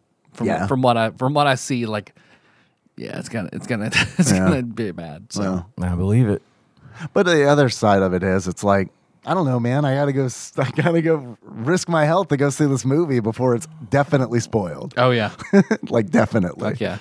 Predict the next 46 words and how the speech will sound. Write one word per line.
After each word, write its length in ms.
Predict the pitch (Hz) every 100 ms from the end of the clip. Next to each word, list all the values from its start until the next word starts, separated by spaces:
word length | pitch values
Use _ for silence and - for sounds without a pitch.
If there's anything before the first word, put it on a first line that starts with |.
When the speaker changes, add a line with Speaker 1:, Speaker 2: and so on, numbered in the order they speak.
| - - - - - - - _ -
Speaker 3:
Oh, 100 | 117
Speaker 1:
I 60 | 143
already 160 | 160
Speaker 3:
it's 60 | 151
Speaker 1:
got 80 | 151
Speaker 3:
gonna 120 | 113
be 80 | -
Speaker 1:
episode 280 | 156 139 120
Speaker 3:
fucking 140 | 87
ruined 320 | 87 95 87
for 100 | -
me 180 | 85 87
by 160 | 85 78
tomorrow. 480 | 76 76 78 78 73
I 80 | 76
guarantee 520 | 78 76 73 - 78
it. 60 | 117
Speaker 2:
Absolutely 540 | 113 107 107 80 87
will. 240 | 85 85 -
Speaker 1:
I 60 | 135
already 160 | 143
got 100 | 139
episode 340 | 135 120 147 120
one 300 | 127 131 123
of 100 | 113
the 60 |
new 140 | 120 120
Sex 220 | - 120
and 80 | -
the 40 |
City 200 | - 120 110
spoiled 400 | - 104 101 -
for 140 | 104
me. 220 | 101 104 _ 101
Like, 160 | 98
it 120 | 113
was 340 | 107 104 - - _ _ _
Speaker 2:
There's 160 | 117 135
a 80 | 147
Speaker 1:
everywhere. 400 | 120 123 135 151
Speaker 2:
new 60 |
Sex 300 | 151 147 143
and 120 | 151 147
the 80 |
City? 380 | 131 143 147 160
Speaker 1:
Yep. 220 | 147 113